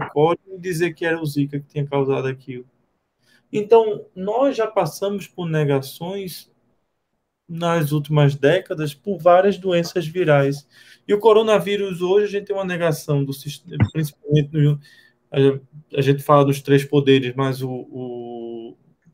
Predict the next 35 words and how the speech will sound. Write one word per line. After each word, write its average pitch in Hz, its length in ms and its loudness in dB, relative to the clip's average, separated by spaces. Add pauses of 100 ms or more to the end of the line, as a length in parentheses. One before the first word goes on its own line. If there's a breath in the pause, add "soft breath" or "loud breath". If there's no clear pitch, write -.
(420)
do, 143 360 2
do 131 520 -6
presidente 131 560 0
aos 123 200 -2
prefeitos, - 640 -6 (260)
cada 139 300 0
um 143 140 0
tem 143 100 -2
sua 135 300 -8
culpa 127 420 -10
nisso, 127 420 -8
né? 120 120 -6
Mas 127 160 -4
o 131 80 -10
presidente 135 520 2
é 151 40 0
gritante, 143 680 -4
assim, 135 360 -6 (300 soft breath)
como 135 200 2
ele 170 100 6
é 220 40 4
contra, 139 680 2
do 117 120 -12
jeito 135 180 2
que 156 80 0
ele 143 100 4
discute, 143 680 0
do 127 100 -8
jeito 135 220 -4
como 143 200 0
ele 151 240 4
age 139 420 2
e - 20 -12
tudo 151 240 -4
mais. 131 360 -2